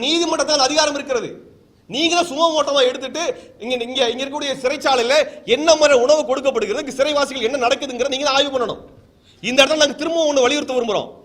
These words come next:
ஜெயலலிதா அம்மையாருக்கு அப்போலோ என்ன நடந்ததுங்கிறதெல்லாம் முக்கியம், பெங்களூர் சிறைச்சாலையில என்ன நடந்ததுங்கிறத விசாரிக்கிறதா முக்கியம். ஒரு சிறைவாசியாக நான் இதை சொல்றேன், ஒரு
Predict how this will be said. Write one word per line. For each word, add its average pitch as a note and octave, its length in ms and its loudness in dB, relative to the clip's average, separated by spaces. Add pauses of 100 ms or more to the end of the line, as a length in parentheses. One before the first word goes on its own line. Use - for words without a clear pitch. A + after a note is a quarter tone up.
(320)
ஜெயலலிதா C#4+ 420 6
அம்மையாருக்கு C4 460 2
அப்போலோ C#4+ 320 0
என்ன C4 180 2
நடந்ததுங்கிறதெல்லாம் B3+ 640 -2
முக்கியம், A3 280 0 (440)
பெங்களூர் D4 440 2
சிறைச்சாலையில C#4+ 540 2
என்ன C4+ 120 4
நடந்ததுங்கிறத C4+ 400 0
விசாரிக்கிறதா B3+ 480 0
முக்கியம். A3+ 280 -2 (720)
ஒரு A3 180 2
சிறைவாசியாக D4+ 680 4
நான் C4+ 120 2
இதை B3+ 140 -4
சொல்றேன், A#3+ 260 0 (920)
ஒரு G#3 100 -4